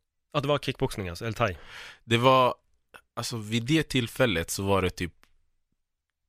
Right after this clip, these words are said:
Speaker 2: taekwondo som precis var på väg in i kickboxning.
Speaker 1: Okej.
Speaker 2: Han kom ju från taekwondo, Rolly. Ehm, och, eh, hans elever som tränade, de hade ju tävlat i taekwondo en hel del.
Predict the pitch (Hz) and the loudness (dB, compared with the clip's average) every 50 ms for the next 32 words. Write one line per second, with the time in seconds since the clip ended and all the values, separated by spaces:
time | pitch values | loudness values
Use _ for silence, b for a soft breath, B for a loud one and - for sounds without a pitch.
0 | _ _ - - - 104 101 101 - - - 117 120 120 113 113 110 104 110 104 | _ _ -6 0 2 2 2 2 0 0 2 4 4 4 4 0 -2 -2 -2 -2
1 | - - 104 95 95 - - 98 - - - 107 104 98 - - - 95 92 - | 0 0 -2 -2 -2 -2 -4 -4 -2 -2 -2 -2 -2 -2 -2 -4 -4 -4 -4 -4
2 | - 87 90 87 85 82 - - 98 104 95 87 82 80 - 90 - - - - | -4 0 0 0 0 -2 -4 -4 -2 -2 0 0 -2 -4 -4 -8 -8 -6 -4 -4
3 | 90 - - - - 76 - - - - 113 101 90 - 92 85 B B B B | -4 -4 -4 -8 -8 -8 -10 -12 -14 -14 -14 -14 -12 -14 -14 -14 B B B B
4 | B - - 120 123 117 - - 101 98 95 90 - - 90 87 - 78 82 - | B 0 2 2 2 2 0 -2 -2 0 -2 -4 -4 -6 -8 -8 -6 -8 -8 -6
5 | - 98 92 85 76 73 80 85 82 71 71 - - _ _ _ - 82 85 80 | -6 -6 -6 -6 -6 -8 -8 -8 -8 -10 -12 -14 -16 _ _ _ -14 -10 -10 -8
6 | 78 78 76 76 73 69 - - - _ _ _ _ - 80 85 - _ _ _ | -8 -8 -8 -8 -10 -12 -14 -16 -20 _ _ _ _ -8 -8 -8 -8 _ _ _
7 | - 82 80 76 73 71 64 60 - - - 95 92 85 - 92 90 101 104 95 | -8 -6 -4 -2 -2 -2 -4 -6 -6 -4 -2 -2 0 0 -2 0 2 2 2 2
8 | 92 85 - 87 82 - - 92 92 98 104 85 73 71 82 87 95 92 90 90 | 2 0 -2 -4 -4 -2 0 2 2 2 2 0 -2 -2 -2 -4 -2 -2 -2 -4
9 | - - 90 80 80 92 98 90 - - 80 80 76 - 80 78 80 - 98 98 | -2 0 0 0 2 2 0 -2 -2 -6 -10 -10 -10 -8 -10 -10 -4 -2 0 0
10 | 95 92 87 82 85 80 76 73 76 73 71 76 73 71 67 67 76 | 0 -2 -4 -4 -6 -6 -6 -8 -8 -10 -10 -10 -10 -10 -12 -12 -14